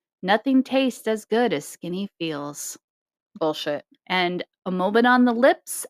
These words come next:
Speaker 1: a lifetime on the hips."
Speaker 2: Also bullshit.
Speaker 1: And, "You're not hungry, you're bored." I,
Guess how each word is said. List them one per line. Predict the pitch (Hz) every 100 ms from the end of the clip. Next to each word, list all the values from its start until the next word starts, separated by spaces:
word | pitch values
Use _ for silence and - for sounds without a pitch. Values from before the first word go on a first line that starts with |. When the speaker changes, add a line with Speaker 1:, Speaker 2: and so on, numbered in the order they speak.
| -
Speaker 1:
a | 156
lifetime | 151 240 - 277 262
on | 277 269
the | 269
hips." | - - - - - -
Speaker 2:
Also | 160 156
bullshit. | 135 131 131 - - -
Speaker 1:
And, | 185 175 160 156 - _ _ _
"You're | - 202 226
not | 226 214 196 - _ -
hungry, | 190 170 151 92 101
you're | 127 143
bored." | 151 110 64 85 101 170 180 _ _ _ _ _ _ _ _ _ _ -
I, | 180 175